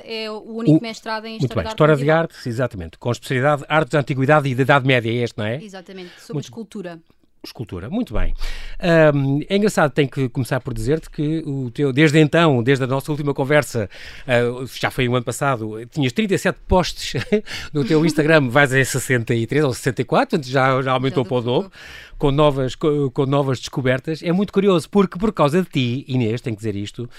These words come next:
Speaker 2: ahm, tu fizeste em janeiro de, deste ano já, portanto há sete meses,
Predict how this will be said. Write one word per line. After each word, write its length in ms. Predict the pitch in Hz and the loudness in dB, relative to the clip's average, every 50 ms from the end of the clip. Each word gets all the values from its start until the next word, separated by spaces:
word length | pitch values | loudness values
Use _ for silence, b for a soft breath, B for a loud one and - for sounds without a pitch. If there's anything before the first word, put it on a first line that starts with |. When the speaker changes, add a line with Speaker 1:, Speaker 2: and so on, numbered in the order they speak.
| B B B B B B B | B B B B B B B
Speaker 2:
ahm, 920 | - 156 135 131 131 127 123 123 120 120 120 117 117 117 107 110 110 110 110 - | -6 -2 0 0 2 2 0 0 -2 -2 -4 -4 -6 -8 -8 -10 -12 -14 -8 -6
tu 100 | 160 139 | -6 -2
fizeste 300 | - 151 156 151 - 147 | 0 0 0 0 0 -2
em 80 | 143 | -2
janeiro 1040 | 135 123 113 117 147 143 135 131 131 139 165 208 233 226 202 156 139 131 120 113 110 | -2 -2 0 0 2 2 2 0 0 2 4 4 4 4 4 4 2 2 0 -2 -2
de, 320 | 107 151 156 139 135 131 117 | -4 -4 -4 -2 -4 -4 -6
deste 360 | 123 123 131 147 - - 147 | -6 -4 -4 -4 -2 -2 -2
ano 180 | 127 123 131 127 | 0 0 -2 -2
já, 300 | 110 110 104 104 117 123 | -4 -4 -4 -4 -6 -8
portanto 360 | - - - 117 104 101 - | -10 -10 -8 -8 -8 -6 -6
há 260 | 107 101 98 92 92 | -8 -6 -8 -8 -10
sete 280 | 90 - 123 113 - 104 | -10 -10 -10 -8 -8 -6
meses, 300 | 104 113 117 117 - | -8 -8 -8 -10 -14